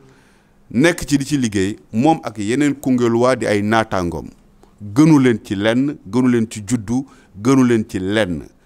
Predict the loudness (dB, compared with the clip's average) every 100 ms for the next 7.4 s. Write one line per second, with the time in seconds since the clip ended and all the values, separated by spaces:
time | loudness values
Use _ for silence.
0 | _ _ _ -2 0 0 -2 -2 0 -2
1 | -4 -8 -8 -6 -2 -2 0 -2 -2 -8
2 | -6 -6 -6 -10 -10 -8 -6 -6 -6 -4
3 | -6 -6 -10 -14 -18 _ -20 _ _ -6
4 | 0 4 4 2 0 2 0 0 2 2
5 | 0 0 0 2 0 0 -2 2 4 4
6 | 0 -8 _ _ _ _ _ _ _ 0
7 | 4 4 4 0